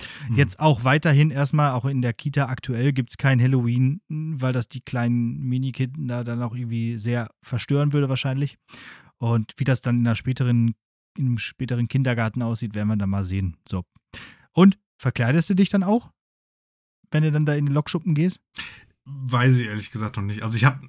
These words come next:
Speaker 1: nichts Konkretes geplant, aber wir haben hier durchaus so einen kleineren Verkleidungsfundus, aus dem ich vielleicht
Speaker 2: Ah,
Speaker 1: mal was
Speaker 2: ja.
Speaker 1: ausbuddel. Mal schauen.
Speaker 2: Und als was verkleidest du dich dann, wenn du dich mal für Halloween verkleidest?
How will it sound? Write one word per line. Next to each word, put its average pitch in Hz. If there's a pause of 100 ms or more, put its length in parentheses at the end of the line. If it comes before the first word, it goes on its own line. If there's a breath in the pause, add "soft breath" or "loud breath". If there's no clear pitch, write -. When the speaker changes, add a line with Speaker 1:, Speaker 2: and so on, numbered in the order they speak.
Speaker 1:
nichts - (220)
Konkretes 135
geplant, 127
aber 113
wir 107
haben 110
hier 110
durchaus 107
so 107
einen 98 (540)
kleineren 101
Verkleidungsfundus, 104
aus 101
dem 104
ich 92
vielleicht 95
Speaker 2:
Ah, 143
Speaker 1:
mal 147
was 101
Speaker 2:
ja. 90
Speaker 1:
ausbuddel. 90 (220)
Mal 92
schauen. -
Speaker 2:
Und 147
als 127
was 165
verkleidest 165
du 190
dich 185
dann, 190
wenn 151
du 160
dich 160
mal 165
für 147
Halloween 165
verkleidest? 160